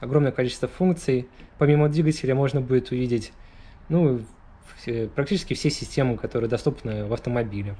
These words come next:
Также, если есть какие-то там скрытые функции, э, для вашего автомобиля, его можно использовать. Э,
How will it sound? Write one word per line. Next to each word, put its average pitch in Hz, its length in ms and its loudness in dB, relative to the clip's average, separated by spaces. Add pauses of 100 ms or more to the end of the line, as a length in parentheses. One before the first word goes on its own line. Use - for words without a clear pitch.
(1300)
Также, 180 200 2
если 151 240 0
есть 147 140 -4
какие-то 135 340 -2
там 131 160 0
скрытые 180 360 0
функции, 117 500 -4 (600)
э, 113 720 0 (400)
для 123 140 0
вашего 123 320 0
автомобиля, 113 640 -2 (480)
его 147 160 0
можно 151 240 4
использовать. 107 580 -6 (2500)
Э, 131 300 0